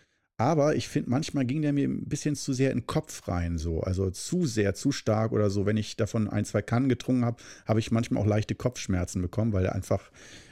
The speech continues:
irgendwo chemisch zu stark war für mich. Und chinesischer Tee, den fand ich lange Zeit nicht ganz so interessant, berauschend.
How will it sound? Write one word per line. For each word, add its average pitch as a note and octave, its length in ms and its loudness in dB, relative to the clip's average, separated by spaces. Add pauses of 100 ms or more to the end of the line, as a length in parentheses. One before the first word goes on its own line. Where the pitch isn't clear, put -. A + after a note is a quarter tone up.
irgendwo B2+ 600 4
chemisch A2+ 500 2
zu - 120 -4
stark F#2+ 400 -2
war D#2+ 160 0
für - 140 -6
mich. D#2+ 260 -4
Und G#2 140 0
chinesischer D#3+ 560 0
Tee, C#3 300 2 (840)
den A2 220 0
fand A#2 220 2
ich G#2 100 -4
lange G#2 320 4
Zeit - 240 -2
nicht A2 180 0
ganz A#2+ 200 0
so - 80 0
interessant, B2+ 560 0
berauschend. G#2+ 540 0